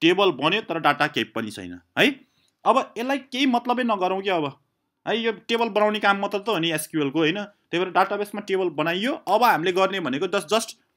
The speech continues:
यही पोस्ट डट पिएचपीमा चाहिँ एउटा ट्यागहरू लेख्न पर्यो, जसले चाहिँ के गर्छ त भन्दा हाम्रो फ्रन्ट इन्डमा हानेको डाटाहरूलाई यसले के गरिदिन्छ, त्यो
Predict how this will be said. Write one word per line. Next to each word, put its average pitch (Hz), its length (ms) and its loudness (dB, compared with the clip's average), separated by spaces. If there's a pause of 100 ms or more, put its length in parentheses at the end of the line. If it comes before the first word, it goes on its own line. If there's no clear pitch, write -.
(240)
यही 233 140 2
पोस्ट 233 420 -4
डट 220 80 0 (120)
पिएचपीमा 208 600 -2
चाहिँ 240 240 -6 (340)
एउटा 202 240 2
ट्यागहरू 196 420 2
लेख्न 160 300 -2
पर्यो, 220 220 0
जसले 196 260 0
चाहिँ 196 160 -4
के 196 80 -4
गर्छ 180 160 0
त 165 40 -12
भन्दा 170 200 -2
हाम्रो 160 200 -2 (120)
फ्रन्ट 180 300 -6
इन्डमा 214 260 -2
हानेको 139 320 0
डाटाहरूलाई 160 560 2 (880)
यसले 165 220 4
के 165 100 0
गरिदिन्छ, 151 320 2 (500)
त्यो 185 80 6